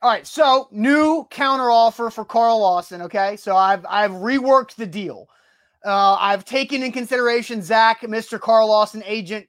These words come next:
uh, what you said. I have upped the ante to four years, fifty million dollars, twenty-four million dollars guaranteed. The structure in year one remains the same. He still gets, uh, twelve and a half million dollars in his pocket in year one.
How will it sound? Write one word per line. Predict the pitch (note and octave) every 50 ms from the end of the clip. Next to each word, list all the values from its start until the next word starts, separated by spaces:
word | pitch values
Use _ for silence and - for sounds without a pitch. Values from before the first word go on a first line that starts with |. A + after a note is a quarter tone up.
| _
uh, | G3 F#3+ F#3
what | F3+ F#3 G#3 G#3 -
you | - F#3
said. | D#3 - - A#3 A3 G#3+ G#3+ G3+ F#3 _ _ _ _ _ _ -
I | G#3 G#3
have | G#3 G3+ F#3 F3+ - -
upped | F3 - G#3 - F3+
the | F#3 A#3 G#3 -
ante | G#3 A3 A3 G#3+ G3+ - G#3+ G#3 E3
to | - - G3 F3+
four | - - - A#3 A#3 A#3
years, | A#3 A3+ A3 A3 G#3+ G3+ -
fifty | - A#3 A#3 - - G#3+
million | G#3 G#3 G#3 G3 F#3+ F#3
dollars, | F#3 F3+ F3+ F3 F3 E3+ E3+ E3 D#3+ _ _ _ _ _ _ _
twenty-four | - - A#3+ B3+ B3+ A#3+ - - A#3 A3+
million | A3 A3 A3 G#3+ G#3
dollars | G3+ G3 G3 F#3 E3
guaranteed. | E3 F#3+ F#3 F3+ F3 - - E3+ D#3+ D#3 D#3 D3 C#3 _ _ _ _ -
The | F3 F#3+
structure | - - - B3+ C#4 D4 C4 - - D4 C#4+
in | B3 A#3
year | A#3+ B3 B3 A3+
one | G#3+ A3 A3+ A3+ A3+ G#3+ G3+ F#3+
remains | G3 G3+ G3+ G#3 G#3 G3+ F3
the | F3 D#3+
same. | - - G#3 F3 C#3 A2+ A#2 D3+
He | E3+
still | - - - A#3 G#3+
gets, | G3 A3+ A3 - - - _ _ _ _ _ _ -
uh, | G3 G3+ G3 F#3 - -
twelve | - - A#3 A#3+ B3 B3
and | A#3+
a | A3
half | A3 A3 G#3+ -
million | G#3 G#3+ A3 G#3+ G3+
dollars | G#3 G3+ G3 G3 F#3+ F#3 -
in | - G#3+ G#3
his | G#3 G3 E3+ -
pocket | _ - G#3+ G3+ G3 - G#3+ F#3
in | F#3 F3+ F3
year | E3+ E3 D#3+
one. | F3+ G3+ A3 A3 A3 G#3+ G3